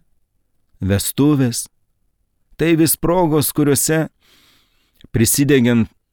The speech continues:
norų kitus pralinksminti, viešai paniekinamas Dievo vardas.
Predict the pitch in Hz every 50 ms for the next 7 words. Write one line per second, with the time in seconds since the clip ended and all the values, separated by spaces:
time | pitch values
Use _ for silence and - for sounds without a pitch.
0 | _ - 101 107 113 120 131 139 139 135 127 - - 104 - - 113 - - -
1 | 107 107 113 127 151 160 165 143 - - 139 131 127 - 123 123 135 _ _ _
2 | _ _ _ _ 98 90 110 98 - - 147 156 160 - - 131 123 113 110 113
3 | 120 117 - 104 101 101 101 107 101 - - 90 95 104 107 117 110 95 90 98
4 | 98 98 104 90 - 113 - - -